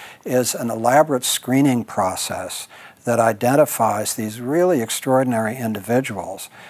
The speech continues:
and funds them for, I forget whether it's three or five years, uh, to do whatever they are absolutely passionate about doing. And it's created a, a global community of social entrepreneurs and introduced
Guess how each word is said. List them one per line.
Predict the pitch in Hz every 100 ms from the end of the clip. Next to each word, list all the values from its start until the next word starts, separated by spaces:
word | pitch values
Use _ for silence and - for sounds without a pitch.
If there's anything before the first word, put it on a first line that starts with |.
| - -
and | 113 -
funds | 135 135 -
them | 123 110
for, | - 120
I | 110
forget | - 113 117
whether | 117 110
it's | - -
three | 123
or | 107
five | - 113 101 98 113
years, | 120 113 95 92 87 - - -
uh, | 120 110 110 117 -
to | -
do | 123 147 143
whatever | 120 123 135 147 135
they | 120 120
are | 113
absolutely | 120 123 123 - 123 117 110
passionate | - 117 107 - 104
about | 98 - 95 120
doing. | 139 143 - - - - - -
And | 127 127
it's | -
created | - 135 135 175 151 113
a, | 110 -
a | 113
global | 107 117 123 165 160 120
community | - 113 113 151 156 113
of | 101
social | - 110 - 107
entrepreneurs | 104 - - 110 110
and | 113 127
introduced | 143 131 120 151 185 123